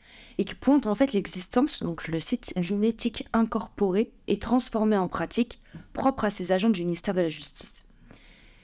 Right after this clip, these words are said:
Et donc en fait, on peut parler un petit peu d'éthos, euh, que Pierre Bourdieu, à la suite de Max Weber, euh, définit donc par opposition à l'éthique pour désigner un ensemble objectivement systématique de dispositions à, à dimension éthique,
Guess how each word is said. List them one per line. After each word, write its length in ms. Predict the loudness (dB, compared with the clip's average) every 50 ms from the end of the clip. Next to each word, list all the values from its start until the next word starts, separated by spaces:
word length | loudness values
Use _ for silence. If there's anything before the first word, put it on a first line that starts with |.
| -20 -20 -20 -20 -20 -20 -20 -4 0 2
Et 40 |
donc 120 | 2 4 2
en 60 | 2
fait, 140 | 4 4 4
on 60 | 4
peut 180 | 2 2 0 0
parler 240 | 2 2 2 4 2
un 140 | 2 2 0
petit 120 | -2 -2
peu 160 | 0 2 2
d'éthos, 720 | 2 2 0 -2 0 2 2 2 2 0 -2 -4 -6 -8 -12 -16 -14 -8 -4
euh, 380 | -4 -2 -2 -2 -2 -2 -2 -4
que 120 | -4 -4 -6
Pierre 280 | -4 2 2 2 2
Bourdieu, 440 | 2 0 0 0 0 2 2 4 4
à 20 | 2
la 140 | 2 0
suite 220 | -2 0 0 2 2
de 100 | 4 4
Max 320 | 4 2 2 0 -2 0
Weber, 480 | 0 0 4 4 4 4 4 2 0 -4 -6 _ _
euh, 220 | -2 0 0 0 0
définit 480 | 2 0 0 0 2 4 4 4 4
donc 260 | 4 2 -2 -2 -4 -2
par 300 | -2 -2 -2 -2 -2 -4
opposition 580 | -4 0 2 2 2 2 0 -2 -2 0 2
à 80 | 2 4
l'éthique 560 | 4 2 2 0 0 0 0 -2 -4 -8 -16 -18 -20 -20 -20 -8
pour 180 | -2 0 2
désigner 640 | 4 4 2 2 2 0 0 4 4 4 4 2 0 -6 -14 -8 -2
un 240 | 0 2 4 4 4
ensemble 420 | 4 2 2 2 2 2 2 2 0 0
objectivement 640 | 0 0 2 2 2 2 0 -2 0 0 2 0
systématique 840 | 0 -2 -4 -4 -2 0 0 2 2 0 -2 -4 -8 -8 -10 -16 -18 -20 _ _ _ -2
de 140 | -2 -2
dispositions 880 | 0 -2 -4 -4 -6 -8 -4 -2 -2 0 0 -2 -2 -2 -2 -2 -2 -4 -4 -2
à, 140 | 2 2 2 2 0 -2
à 100 | -4 -2
dimension 440 | 0 2 2 2 2 0 -2 -4 -6 -4
éthique, 460 | -2 -2 -2 -2 -6 -6 -8 -14 -16